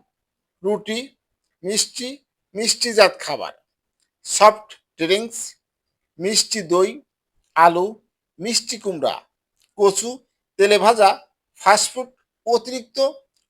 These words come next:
লবণ ও চর্বি। ডায়াবেটিস রোগীদের জন্য সময় মতো ও পরিমাণ মতো খাওয়া খুবই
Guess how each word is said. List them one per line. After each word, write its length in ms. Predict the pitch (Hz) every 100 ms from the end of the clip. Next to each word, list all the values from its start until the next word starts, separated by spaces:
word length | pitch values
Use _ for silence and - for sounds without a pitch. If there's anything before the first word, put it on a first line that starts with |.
| _
লবণ 360 | 170 185 208 220 233
ও 20 | 294 _ _ _ -
চর্বি। 400 | 170 123 104 _ _ _ _ _ _ _ _ _ _ _ _ 131
ডায়াবেটিস 520 | 170 190 202 269 240 - - _ _ 170
রোগীদের 380 | 175 202 233 226
জন্য 180 | 254 269 294 - _ _
সময় 480 | - - 214 220 220 220
মতো 220 | 220 269 294 _ 196
ও 20 | 233 233 _
পরিমাণ 340 | 226 220 214 202
মতো 200 | 190 190 127 - _ _ _ _
খাওয়া 340 | 175 185 175 165 - _ _
খুবই 240 | 269 302